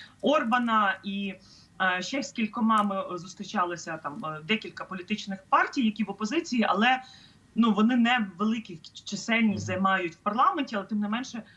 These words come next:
Speaker 1: мають можливість використовувати і парламентську трибуну,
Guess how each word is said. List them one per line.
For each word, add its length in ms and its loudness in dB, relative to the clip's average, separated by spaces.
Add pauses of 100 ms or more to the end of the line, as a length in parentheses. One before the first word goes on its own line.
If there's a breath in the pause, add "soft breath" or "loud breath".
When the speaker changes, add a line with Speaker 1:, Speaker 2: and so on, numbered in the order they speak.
(120 loud breath)
Speaker 1:
мають 200 2
можливість 420 -2
використовувати 580 -6
і 20 -6
парламентську 560 0
трибуну, 540 -4